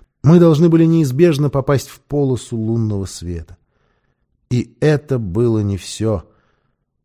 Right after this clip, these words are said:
Вдалеке мы услышали чьи-то быстрые шаги. Мы обернулись и увидели прыгающий и приближающийся огонек. Кто-то нес фонарь. "Милый", вдруг сказала мать, — "бери деньги и беги.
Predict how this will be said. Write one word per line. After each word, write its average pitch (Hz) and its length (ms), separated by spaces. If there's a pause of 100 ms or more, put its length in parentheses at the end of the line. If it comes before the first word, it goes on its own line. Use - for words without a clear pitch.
(320)
Вдалеке 165 480
мы 170 120
услышали 160 500
чьи-то 160 320
быстрые 151 600
шаги. 151 460 (180)
Мы 139 140
обернулись 156 580
и 123 60
увидели 147 380
прыгающий 156 800
и - 20
приближающийся 160 880
огонек. 170 460
Кто-то 165 360
нес 165 280
фонарь. 165 420 (300)
"Милый", 147 400
вдруг 123 240
сказала 123 340
мать, — 139 240 (220)
"бери 135 240
деньги 139 320
и - 180
беги. 139 380